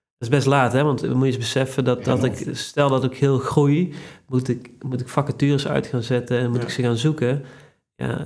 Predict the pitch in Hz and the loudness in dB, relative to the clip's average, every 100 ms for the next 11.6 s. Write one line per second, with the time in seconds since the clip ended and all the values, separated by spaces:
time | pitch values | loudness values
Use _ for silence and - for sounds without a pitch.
0 | - 123 123 127 113 120 110 135 131 117 | -4 -2 -2 0 0 0 2 2 2 2
1 | 135 139 - 123 120 120 120 123 117 - | 2 0 0 0 2 2 0 0 -2 0
2 | 139 123 123 120 120 117 117 113 143 143 | 2 2 0 0 0 0 -2 -4 -2 0
3 | 151 165 175 - - _ _ _ - 123 | 0 -4 -8 -20 -20 _ _ _ -2 0
4 | 113 123 - 127 127 123 117 120 117 - | 0 -4 2 0 2 0 0 -2 -4 -4
5 | 151 - - 113 131 151 143 - - _ | -4 -4 -4 -2 -2 -4 -6 -16 -20 _
6 | _ _ _ _ 135 139 127 123 113 110 | _ _ _ _ -4 0 2 2 0 -2
7 | 117 139 - 135 147 135 123 120 - - | 0 -2 0 0 2 2 0 0 -2 -4
8 | - 135 127 117 131 131 143 139 139 139 | -2 0 0 0 -4 -4 -4 -2 -2 0
9 | 131 127 127 117 127 123 117 127 151 156 | 0 2 2 2 0 0 0 0 0 -2
10 | 156 - - 113 110 - 131 147 139 139 | -6 -18 -20 -20 -20 -14 -4 0 0 0
11 | 160 135 139 123 135 113 | 0 2 0 0 0 -2